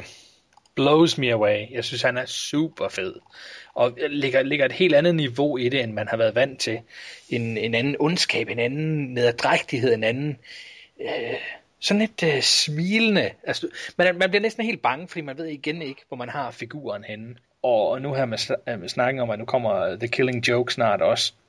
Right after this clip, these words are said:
synes jeg, det er jo, det er jo rigtig fedt at, at få en chance for lige at nævne ham til dem, der ikke har nævnt,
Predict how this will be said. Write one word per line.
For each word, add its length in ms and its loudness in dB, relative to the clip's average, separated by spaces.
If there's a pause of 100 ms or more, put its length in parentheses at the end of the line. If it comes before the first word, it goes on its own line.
synes 420 2
jeg, 100 6
det 60 6
er 60 8
jo, 200 2
det 100 -4
er 40 2
jo 80 -2
rigtig 260 -2
fedt 300 -10 (120)
at, 380 2
at 60 -2
få 140 -2
en 100 -4
chance 320 -4
for 100 0
lige 200 0
at 60 2
nævne 300 -2
ham 200 -2
til 120 -8
dem, 180 -2
der 60 4
ikke 280 -4
har 100 -4
nævnt, 320 -2